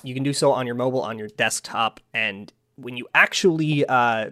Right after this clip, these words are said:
put your money into Gamble With, when you make your first deposit to bet online dot A G, enter promo code Locked On. That's L O C K E D O N, all one word. You get a fifty percent welcome bonus. That means for every hundred bucks you put in as part of your first deposit, you get fifty bucks extra on top of that,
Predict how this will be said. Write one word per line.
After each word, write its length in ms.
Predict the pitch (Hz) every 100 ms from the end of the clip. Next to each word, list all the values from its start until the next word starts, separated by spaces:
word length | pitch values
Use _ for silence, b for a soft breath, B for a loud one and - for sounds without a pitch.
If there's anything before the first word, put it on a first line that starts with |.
| -
put 220 | 208 185
your 100 | 147
money 400 | 135 151 156 131
into 300 | 131 - 113 -
Gamble 480 | 208 339 139 107
With, 260 | - - -
when 80 | 127
you 60 |
make 160 | 123 190
your 100 | 117
first 500 | - 220 269 - -
deposit 540 | 175 - 147 131 127
to 80 | -
bet 140 | 131 113
online 320 | 110 - 151
dot 160 | - -
A 160 | - -
G, 240 | - 123
enter 180 | 135 190
promo 260 | 170 143 139
code 280 | 131 127 -
Locked 400 | 110 104 - 113
On. 160 | 92
That's 180 | 92 -
L 140 | 101
O 80 | 117
C 220 | 110 127
K 220 | 113 104 104
E 240 | 127 165
D 280 | 139 113 117
O 160 | 147 160
N, 280 | 127 113 113
all 220 | 156 214 220
one 280 | 202 214
word. 280 | 175 202 285
You 140 | 185 131
get 60 |
a 20 | 131
fifty 280 | - 127
percent 320 | 117 - 117 92
welcome 360 | 87 - -
bonus. 320 | - 62 131
That 180 | - 117
means 260 | 110 113 113 B B -
for 100 | 151
every 140 | 143
hundred 220 | 143 160
bucks 240 | 147 147 -
you 80 | 139
put 240 | 151 135
in 220 | 151 165
as 180 | 123 120
part 180 | - 139
of 80 | 131
your 80 |
first 240 | 123 131 -
deposit, 360 | - 175 208
you 80 | 160
get 100 | 147
fifty 320 | - 233 -
bucks 340 | 180 147 143 -
extra 400 | 180 - - 135
on 180 | 143 165
top 240 | 160 123 131
of 60 |
that, 260 | 117 117